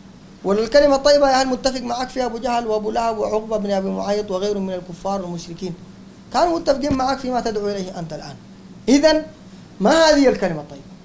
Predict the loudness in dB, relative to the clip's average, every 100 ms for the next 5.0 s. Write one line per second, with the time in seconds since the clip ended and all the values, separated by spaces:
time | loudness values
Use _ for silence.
0 | -6 -4 -4 -8 -16 -20 -20 -20 -20 -20
1 | -20 -12 -4 -2 2 4 4 2 -4 -12
2 | -20 -20 -20 -20 -20 -20 -14 -6 0 2
3 | 2 4 4 4 2 4 4 2 -6 -20
4 | -20 -20 -20 -10 -10 0 2 2 0 -2